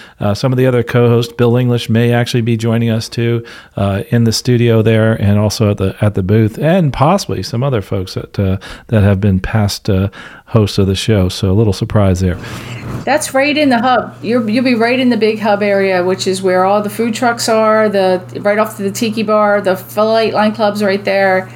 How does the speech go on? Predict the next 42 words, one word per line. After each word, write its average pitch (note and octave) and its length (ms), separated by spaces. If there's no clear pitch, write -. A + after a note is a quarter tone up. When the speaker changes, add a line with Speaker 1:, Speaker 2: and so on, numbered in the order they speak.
Speaker 2:
reserved G#3+ 400
seating. G3+ 580
Um, G3 380
all G#3+ 160
that's G#3 280
right G3+ 180
in G3 140
that, F#3+ 220
that F3+ 180
area, F#3 320
right F#3 220
on F3+ 220
Flightline. F3 640
Speaker 1:
And, A2+ 300
uh, A#2 160
and C3 180
come E3 180
on F3 160
out, G#3 380
uh, A#2+ 240
come D3 240
say D#3 140
hi D3 160
to D#3+ 80
my C#3 100
wife. D3+ 340
I C#3+ 60
know C#3 140
a C3+ 40
lot D#3 180
of D#3+ 80
folks, D3+ 360
uh, B2+ 260
uh, A2+ 180
don't D3+ 240
realize D3+ 280
my A2+ 120
wife D#3 280
was A2+ 160
in A2 80
aviation A2 500
too. G3 260